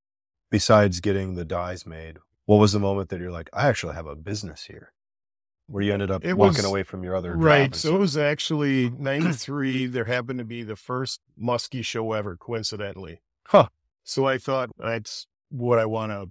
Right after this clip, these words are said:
Speaker 2: try to grow it in. So let me go to that show." And a couple key people came up to me at that show. I didn't know them at the time. Now they're longtime friends of mine. They were guides in the industry, came up to me and said, "Wow,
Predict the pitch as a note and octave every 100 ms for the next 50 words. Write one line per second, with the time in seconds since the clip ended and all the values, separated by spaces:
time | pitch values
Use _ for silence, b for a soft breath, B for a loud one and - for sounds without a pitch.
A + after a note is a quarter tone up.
0 | _ B2+ A2 G2 G#2+ B2+ D3 G#2 G#2 C#3+
1 | C3 - G2 G#2 G#2+ G2+ G#2 G2+ F#2+ -
2 | - B2 A2 G#2 - _ _ _ _ _
3 | _ _ - G2+ G2+ G2+ F#2+ - C3+ C3
4 | D#3 D3+ C#3+ - _ - - D3 C3+ -
5 | D3 - G#2+ G2+ A#2 A2 _ _ A2+ A2
6 | A#2 A2 A2 A2 F#2+ G2 - A#2+ G#2+ G#2+
7 | G#2 F#2+ G2+ F#2+ G2 F#2 F2+ F2 A2 G#2
8 | F#2+ F#2 F#2 F2+ F2+ F2 G#2 G#2 G2 G2
9 | G2 F2+ - A#2 A2+ F#2+ F#2+ F#2+ G2 _
10 | _ _ _ _ A2+ B2 A#2 G2+ G#2+ G#2+
11 | G#2+ G#2+ G2+ G#2+ G#2+ F#2+ B2 C3+ A#2 -
12 | - G#2 G2 A2 G#2+ A2+ - G#2+ G#2 G2+
13 | F#2+ - G2+ G2+ G2+